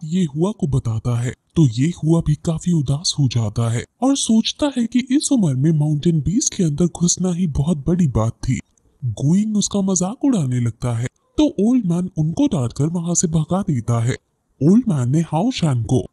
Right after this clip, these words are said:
स्टार नाइन यूनिकॉर्न के साथ देखा था, इसलिए वो उससे ये पूछते हैं कि क्या वो तुम्हारे साथ नहीं आया। इस पर हाओ शान मना कर देता है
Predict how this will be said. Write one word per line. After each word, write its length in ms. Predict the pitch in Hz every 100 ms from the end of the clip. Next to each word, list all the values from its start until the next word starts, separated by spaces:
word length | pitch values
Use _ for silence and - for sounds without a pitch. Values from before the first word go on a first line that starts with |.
| -
स्टार 320 | - 262 254
नाइन 320 | 214 185 214
यूनिकॉर्न 520 | 165 196 277 226 165
के 140 | 127 127
साथ 280 | 131 123 113
देखा 320 | 120 - 127
था, 220 | 127 123 - _ _
इसलिए 300 | 240 - 262 226
वो 60 | 226 262
उससे 260 | 165 - 196
ये 180 | 185 254
पूछते 420 | 208 151 - 139
हैं 200 | 127 127 - _
कि 100 | 254
क्या 220 | 247 208 226
वो 140 | 247
तुम्हारे 400 | 240 208 214 220
साथ 300 | 214 214 214
नहीं 300 | 202 208 294 269
आया। 260 | 147 123 - _ _ _
इस 180 | 127 -
पर 180 | 160 156
हाओ 240 | 151 170
शान 280 | - 190 180
मना 220 | 170 226 277
कर 100 | 143
देता 340 | 113 113 143
है 140 | 120